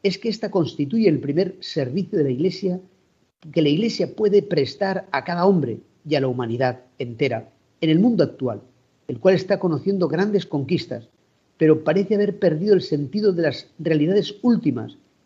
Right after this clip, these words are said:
y de la misma existencia. Cristo Redentor, escrito en mi primera encíclica,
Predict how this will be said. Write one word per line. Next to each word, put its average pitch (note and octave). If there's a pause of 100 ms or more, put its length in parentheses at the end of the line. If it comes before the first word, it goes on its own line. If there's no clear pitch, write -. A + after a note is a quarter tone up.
y E3
de D3+
la D3
misma G#3
existencia. B2 (500)
Cristo G3
Redentor, C3+ (420)
escrito D3
en C3+
mi C3+
primera C3+
encíclica, C3+